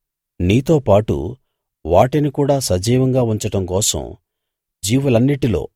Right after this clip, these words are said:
అంటే శరీరం ఉన్న ప్రతి జాతిలో నుంచి రెండేసి చొప్పున నువ్వు ఓడలోకి తేవాలి. వాటిలో ఒకటి మగది, ఒకటి ఆడది ఉండాలి.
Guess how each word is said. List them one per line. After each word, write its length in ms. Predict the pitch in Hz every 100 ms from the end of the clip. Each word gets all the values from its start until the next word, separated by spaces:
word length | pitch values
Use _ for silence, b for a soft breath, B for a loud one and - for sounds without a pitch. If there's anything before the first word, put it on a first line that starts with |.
| -
అంటే 440 | 104 107 73 95 _ _ _ _ -
శరీరం 500 | - 127 165 170 151
ఉన్న 280 | 131 117
ప్రతి 440 | 80 - 104 - 123
జాతిలో 540 | 85 101 113 127 104
నుంచి 540 | 90 92 - 80 62 - _ _ _ _ -
రెండేసి 500 | 90 107 127 135 123
చొప్పున 600 | 98 123 - 139 85 101 - -
నువ్వు 280 | 95 98 82
ఓడలోకి 520 | 73 95 139 113 107
తేవాలి. 560 | - 90 78 78 67 - _ _ _ _ _ _ _ -
వాటిలో 600 | 87 107 113 82 87 147 _ _ _ _ _ 98
ఒకటి 340 | 98 90 92
మగది, 540 | 80 82 90 104 151 - _ _ _ _ -
ఒకటి 360 | 101 104 95 - -
ఆడది 500 | 85 101 101 120 - -
ఉండాలి. 500 | 90 82 78 67